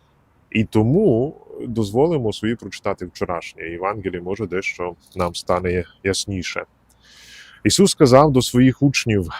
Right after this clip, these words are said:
"Неможливо, щоб не з'явилися спокуси. Однак горе тому, через кого вони приходять.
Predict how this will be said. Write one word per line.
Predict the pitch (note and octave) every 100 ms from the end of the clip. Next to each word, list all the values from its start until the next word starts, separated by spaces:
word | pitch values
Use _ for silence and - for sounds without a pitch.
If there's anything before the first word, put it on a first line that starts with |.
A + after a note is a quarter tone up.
| - - _ _ _ _
"Неможливо, | A#2+ C#3+ B2 C#3+ D#3 A2
щоб | F#2+ - F#2+
не | G#2 D3+
з'явилися | B2 A2 A#2+ B2 A2 A2+
спокуси. | - - A2+ C3 - F#2 D#2+ _ _ _ _ _ _ _ _
Однак | G#2 A#2 B2+
горе | B2 D#3 C3
тому, | B2+ C3+ D#3
через | A#2+ A2+
кого | - C#3 A#2
вони | A2+ A#2
приходять. | G#2+ G#2+ G#2 F#2+ E2 - -